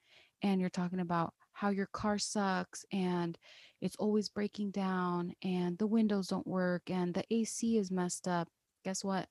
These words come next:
More and more problems are gonna be happening to your car because you're just putting out into the universe that your car sucks. So, the universe is gonna give you more sucky problems with the car because that's the level you're vibrating on.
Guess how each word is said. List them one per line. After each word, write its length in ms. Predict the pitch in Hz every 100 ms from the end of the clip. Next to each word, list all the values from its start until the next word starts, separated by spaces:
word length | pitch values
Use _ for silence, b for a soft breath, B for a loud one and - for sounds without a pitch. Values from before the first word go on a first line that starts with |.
| -
More 440 | 190 185 190 196 -
and 140 | 202
more 240 | 185 180 175
problems 540 | - 175 160 170 170
are 120 | 175
gonna 180 | 170 170
be 120 | 165 165
happening 480 | 170 160 165 170 165
to 140 | -
your 140 | 165
car 480 | 156 - 151 160 254 - b b b b b -
because 480 | 214 214 196 175 170
you're 180 | 190
just 280 | 190 196 -
putting 320 | 190 190 185
out 140 | 175 170
into 260 | 180 -
the 120 | 185 170
universe 600 | 165 165 170 170 180 -
that 140 | 175 -
your 100 | 160
car 260 | - 160
sucks. 520 | 160 - 160 226 - -
So, 200 | - 220
the 120 | 214
universe 460 | 208 196 196 190 190
is 80 |
gonna 340 | 190 196 190 180 b b b _
give 220 | 214 233
you 320 | 214 202 180 - -
more 480 | 185 180 180 190
sucky 440 | 190 - 185 - 190
problems 580 | 180 175 175 175 - 170
with 380 | 170 175 170 -
the 80 | 175
car 480 | - 156 165 214 262 _ _ _ _ -
because 220 | 196 214
that's 320 | 185 185 - -
the 100 | 196
level 340 | 180 170 175
you're 140 | 170 160
vibrating 560 | 156 156 160 156 160
on. 260 | 160 -